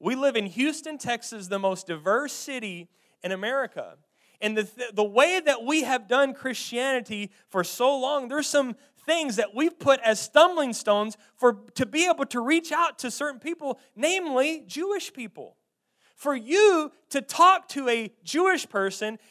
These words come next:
and start to get out your Bible and say, "I'm gonna read from the Old Testament,"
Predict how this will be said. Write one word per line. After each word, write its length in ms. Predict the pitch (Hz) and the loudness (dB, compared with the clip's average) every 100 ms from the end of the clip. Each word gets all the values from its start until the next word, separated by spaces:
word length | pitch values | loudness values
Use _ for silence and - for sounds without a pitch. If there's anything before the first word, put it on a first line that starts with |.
| - | -4
and 200 | 240 226 | -4 -2
start 320 | - 330 330 | 4 6 6
to 100 | 269 | -4
get 180 | 214 302 | -2 4
out 220 | 311 302 | 6 4
your 100 | 254 | 0
Bible 300 | 233 277 254 | 0 0 0
and 80 | 233 | -2
say, 160 | 220 220 | -4 -2
"I'm 240 | 233 311 | 0 2
gonna 220 | 285 254 | 2 2
read 360 | 214 262 320 311 | 2 0 -2 -2
from 240 | - 214 | -2 0
the 120 | 202 190 | 0 0
Old 300 | 233 233 - | 0 0 -6
Testament," 680 | 294 349 - 233 190 202 | -8 -8 -8 -6 -4 -6